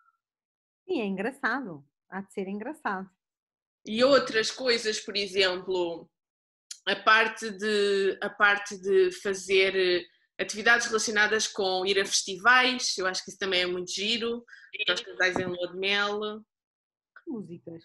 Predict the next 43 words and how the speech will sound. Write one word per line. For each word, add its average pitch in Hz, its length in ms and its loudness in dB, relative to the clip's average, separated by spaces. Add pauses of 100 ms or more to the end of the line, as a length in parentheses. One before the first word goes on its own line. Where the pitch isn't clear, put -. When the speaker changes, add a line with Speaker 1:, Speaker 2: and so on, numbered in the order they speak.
Speaker 1:
É 175 80 -20
que 190 100 -4
Speaker 2:
As, 214 260 0
as, - 720 0 (140)
as 202 100 -4
caminhadas, 226 920 4
alguns 208 420 2
circuitos 190 400 -4
de - 100 -12
caminhada, 214 680 2
sobretudo 214 440 -4
na 202 80 6
altura 185 340 0
das 175 220 -4
sakura 220 680 0
ou 180 140 0
na 175 120 -2
altura 170 300 -6
das 165 160 -4
folhas 165 340 -4
vermelhas, 196 540 0
também 175 240 -6
podem 160 200 -6
ser 160 140 -6
muito 156 260 -14
românticos. 185 440 -2 (380)
Passeios 254 320 0
de 208 80 -10
barco, 220 680 2
estilo 214 500 -2
gôndola, 208 680 0 (380)
também 196 280 0
há 190 100 2
muitas 190 320 -2
localidades 190 800 0
com 175 220 -10
canais 165 640 -2
a 175 60 -10
fazerem 165 420 -6
esse 160 140 -16
tipo 156 200 -10
de - 100 -20
passeios. 208 920 -4